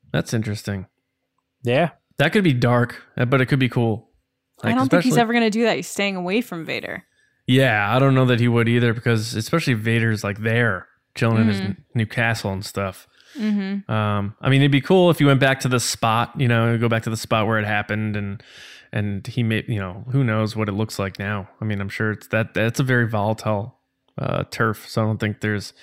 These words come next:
Speaker 1: like, still footprints there and <laughs> stuff like that. But, um,
Speaker 2: You know what I will say? May-, I don't know if this is a good time or not, but I think I might be going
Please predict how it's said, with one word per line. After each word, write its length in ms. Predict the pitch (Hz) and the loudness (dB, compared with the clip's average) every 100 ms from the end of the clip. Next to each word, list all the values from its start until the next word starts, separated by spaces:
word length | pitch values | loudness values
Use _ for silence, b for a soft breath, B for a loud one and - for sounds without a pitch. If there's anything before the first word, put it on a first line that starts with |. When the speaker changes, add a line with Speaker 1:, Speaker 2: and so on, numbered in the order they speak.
| b b b | b b b
Speaker 1:
like, 160 | - 98 | -8 -8
still 240 | - - 104 | -4 -4 -4
footprints 580 | - 123 - 107 101 | -2 0 2 0 -2
there 160 | - 101 | -4 -2
and 100 | 104 | 0
<laughs> 0 | |
stuff 360 | - - 135 - | 0 0 0 2
like 160 | 127 | 2
that. 260 | 131 120 120 | 2 0 0
But, 220 | 117 110 B B B 175 B B - | 0 0 B B B -10 B B -4
um, 260 | 110 110 | 0 4
Speaker 2:
You 60 | 160 | 6
know 80 | 196 | 6
what 80 | |
I 60 | 175 | 6
will 200 | 143 156 | 4 4
say? 240 | - 196 | 4 4
May-, 220 | 170 147 139 | 4 2 2
I 100 | 156 | 2
don't 80 | |
know 80 | 147 | 2
if 60 | 127 | 0
this 80 | 131 | -2
is 120 | 117 | -2
a 20 | |
good 160 | 143 127 | -2 0
time 260 | 131 123 | 0 0
or 20 | 117 | 0
not, 360 | 127 139 123 | 0 0 0
but 240 | 127 120 - b b b _ - | 0 0 -4 b b b _ 0
I 180 | 147 | 0
think 380 | 180 - 208 202 | 0 0 2 4
I 140 | 175 151 | 4 4
might 560 | 135 131 131 151 127 | 2 2 2 0 0
be 120 | 139 | -2
going 440 | 127 131 131 131 | 0 2 2 2